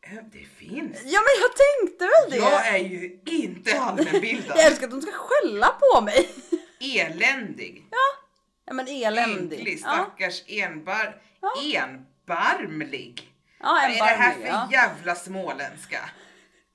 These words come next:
Speaker 1: Nej, ynklig heter det.
Speaker 2: Ja, men ömklig är ju en del av ynklig.
Speaker 1: Nej, nu, eh, är vi i Stockholm. Då heter det ynklig. Åker vi ner till Småland, då kan vi säga ömklig.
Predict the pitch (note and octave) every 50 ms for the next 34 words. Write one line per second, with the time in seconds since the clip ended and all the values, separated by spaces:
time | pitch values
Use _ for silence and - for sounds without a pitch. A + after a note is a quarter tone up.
0 | _ - D#3+ F#3+ A3+ A3+ A3+ D#4+ D#4+ - - _ _ _ - D4+ C#4+ - F#3 F3
1 | - - C#4 D#4 C#4+ - C3+ - - - B2+ - A3 A3+ B3+ C#4+ D4+ A#3+ A3+ A#3
2 | A3 - - _ _ _ _ _ _ B3 B3 A3+ G#3 F#3 F3+ - - C#4 C#4 B3+
3 | F#3+ F#3 F3 F#3 F#3 F3+ F3+ F#3 F3+ A#3+ C4 C#4 A3+ E3+ D#3 C#3 D3+ D#3+ D3+ C3
4 | D3 G3+ A3+ - D3+ - _ - G#3+ B3+ D#4+ - - - - - D3 D#3 - -
5 | G3+ F#3+ F3 F3+ - G#3 G3+ G3 G#3 G#3+ G#3 - A#3 G3 - - - F#3+ F#3 F3
6 | D#3+ D#3 F3+ - - - - A3 - _ _ _ F#3+ A3 B3 A#3 B3+ B3+ B3+ C4
7 | B3 G#3+ E3+ D3+ - - G3+ G#3 E3+ A#2+ G2+ - _ _ _ _ - F#3 F#3 G#3+
8 | G#3+ A3 A3 A#3 A#3 A#3 A#3 A3+ A3 A3 A#3 C4 C4+ C#4 C#4+ C#4 C#4 C4+ C4 A#3
9 | A3+ - C4+ B3+ B3 A#3 - B3 A3 G3 F#3 - A3+ G#3+ F3+ D#3 D3 - - -
10 | D3+ C#3 B2 -